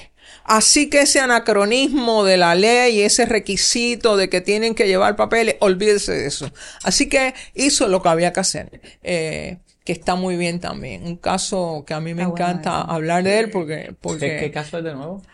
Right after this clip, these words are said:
Speaker 2: First Bank
Speaker 1: First
Speaker 2: versus
Speaker 1: Bank
Speaker 2: Registrador.
Speaker 1: versus Registrador, eh, es del veinte veintidós. Ahorita, si me aprietas mucho, te doy la cita completa.
Speaker 3: Y una pregunta.
Speaker 1: <laughs> La opinión es del juez Rivera García.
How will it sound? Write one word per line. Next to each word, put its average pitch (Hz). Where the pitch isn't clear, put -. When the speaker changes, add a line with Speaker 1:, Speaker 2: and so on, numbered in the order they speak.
Speaker 2:
First 226
Bank 254
Speaker 1:
First 240
Speaker 2:
versus 233
Speaker 1:
Bank 247
Speaker 2:
Registrador. 190
Speaker 1:
versus 208
Registrador, 202
eh, 180
es 226
del 220
veinte 240
veintidós. 240
Ahorita, 214
si 240
me 196
aprietas 214
mucho, 240
te 190
doy 165
la 190
cita -
completa. -
Speaker 3:
Y 151
una 175
pregunta. 165
Speaker 1:
<laughs> 214
La 220
opinión 254
es 349
del 240
juez 262
Rivera 208
García. 156